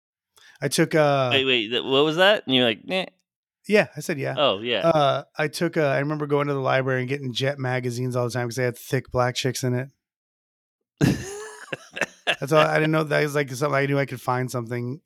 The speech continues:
Speaker 1: in the library easy.
Speaker 2: Right, National Geographic.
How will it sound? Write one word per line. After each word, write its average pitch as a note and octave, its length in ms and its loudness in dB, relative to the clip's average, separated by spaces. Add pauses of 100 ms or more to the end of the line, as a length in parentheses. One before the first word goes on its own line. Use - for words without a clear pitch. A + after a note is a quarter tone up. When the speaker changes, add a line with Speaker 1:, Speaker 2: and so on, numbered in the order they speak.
Speaker 1:
in C3+ 60 -4
the B2+ 60 -4
library B2 400 -2
easy. A#2 420 -6 (1400)
Speaker 2:
Right, C3 340 2
National C#3 400 0
Geographic. B2+ 720 -6